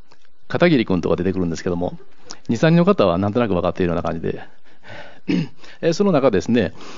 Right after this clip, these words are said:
えー、いつものように、まあ、あの、男子高校生が、ほ-、あー、他の学校の高-、高校生とですね、トラブルを起こってしまって、えー、喧嘩状態になりましたと。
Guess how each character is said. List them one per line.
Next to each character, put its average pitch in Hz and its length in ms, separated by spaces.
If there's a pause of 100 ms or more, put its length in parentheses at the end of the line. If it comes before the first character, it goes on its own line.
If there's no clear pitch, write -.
(160)
え 120 240
ー、 - 20
い - 60
つ - 100
も 165 80
の 127 60
よ 127 80
う 120 40
に、 107 120
ま 101 120
あ、 - 20
あ - 20
の、 104 260
男 143 200
子 147 160
高 135 160
校 113 180
生 85 200
が、 101 300 (540)
ほ-、 - 200
あ 117 260
ー、 - 20
他 131 200
の 95 160 (200)
学 104 120
校 107 120
の 98 80 (180)
高-、 95 280
高 113 180
校 101 180
生 90 280
と 87 280
で - 60
す - 140
ね、 151 200 (100)
ト 127 100
ラ 156 80
ブ 113 100
ル - 80
を - 120 (960)
起 - 280
こ 107 80
っ - 40
て - 80
し - 80
ま 85 60
っ - 20
て、 - 240 (460)
え 101 60
ー、 95 40
喧 190 160
嘩 190 120
状 160 140
態 90 100
に - 40
な - 60
り - 60
ま - 80
し - 40
た - 80
と。 - 100